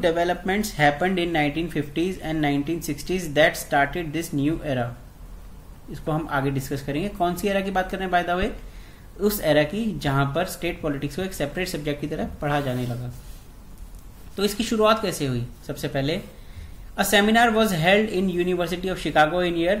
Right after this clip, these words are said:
nineteen sixty-one, उन्नीस सौ इकसठ, and a report was published in Asian Survey of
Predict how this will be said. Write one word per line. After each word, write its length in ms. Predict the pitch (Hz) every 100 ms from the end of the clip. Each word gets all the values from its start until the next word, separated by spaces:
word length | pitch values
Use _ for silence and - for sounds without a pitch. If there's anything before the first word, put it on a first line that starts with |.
| 175
nineteen 440 | 147 151 196 202
sixty-one, 380 | - - 156 170
उन्नीस 340 | 196 143 143 139
सौ 60 | 160
इकसठ, 440 | 135 - 190 220 - - - -
and 260 | 160 190 190
a 120 | 175
report 400 | 156 196 208 175
was 180 | 175 -
published 400 | 156 156 190 -
in 160 | 165 175 165
Asian 360 | 147 - 185 196
Survey 280 | 151 143 170
of 120 | 170